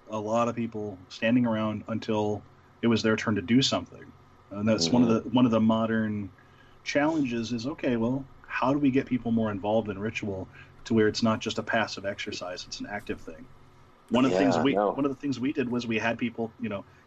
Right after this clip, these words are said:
Speaker 1: "Hey, these are the guys we're worshiping. This is who they are. Here's some bread. Here's some herbs. Come up,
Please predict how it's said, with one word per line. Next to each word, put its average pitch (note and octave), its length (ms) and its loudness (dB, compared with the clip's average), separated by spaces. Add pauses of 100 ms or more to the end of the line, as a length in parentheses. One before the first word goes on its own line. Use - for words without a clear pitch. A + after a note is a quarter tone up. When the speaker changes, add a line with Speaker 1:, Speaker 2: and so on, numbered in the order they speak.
Speaker 1:
"Hey, D#3+ 320 -2
these D3 160 2
are - 20 0
the F#3 60 0
guys E3 240 2
we're D#3 60 2
worshiping. D3 440 2
This C3+ 160 0
is C3+ 80 -2
who C#3+ 100 4
they C#3 140 6
are. A#2 300 4 (1000)
Here's F3+ 240 2
some E3 140 -2
bread. E3+ 320 -2 (580)
Here's C3 220 0
some C#3+ 180 0
herbs. C3 420 0 (300)
Come F#3+ 200 0
up, - 160 0